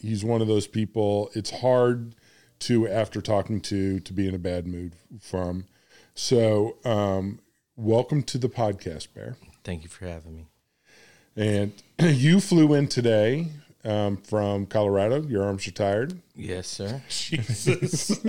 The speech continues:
Speaker 2: Standard dad joke.
Speaker 1: Yeah. Standard dad joke.
Speaker 3: But in,
Speaker 1: And you and I have spent the day together.
Speaker 2: All day.
Speaker 1: It's been fucking awesome.
Speaker 2: And nobody's gotten throat punched.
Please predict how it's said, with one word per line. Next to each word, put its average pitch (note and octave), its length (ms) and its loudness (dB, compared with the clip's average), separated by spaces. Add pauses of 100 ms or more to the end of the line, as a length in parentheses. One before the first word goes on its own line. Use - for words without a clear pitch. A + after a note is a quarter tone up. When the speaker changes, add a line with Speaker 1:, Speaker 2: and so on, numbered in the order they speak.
(360)
Speaker 2:
Standard F#2 540 -2
dad F#2 300 -4
joke. F#2+ 300 -6 (140)
Speaker 1:
Yeah. F#3+ 360 2 (420)
Standard A#2 400 0
dad A2+ 240 6
joke. A#2+ 260 4
Speaker 3:
But B2 160 2
in, A#2+ 460 -4 (680)
Speaker 1:
And A#2 140 2
you C#3 160 6
and C#3+ 80 4
I C#3+ 120 4
have C3+ 100 2
spent D3 220 0
the E3 60 2
day D#3+ 200 4
together. F2+ 380 -4 (520)
Speaker 2:
All F#2+ 140 -8
day. F2+ 260 -10 (420)
Speaker 1:
It's G#2+ 140 -10
been D3 140 0
fucking G2+ 280 -2
awesome. F#2 360 -4
Speaker 2:
And F2+ 300 -8 (280)
nobody's G2 400 -8
gotten E2+ 260 -12
throat E2 280 -12
punched. - 420 -16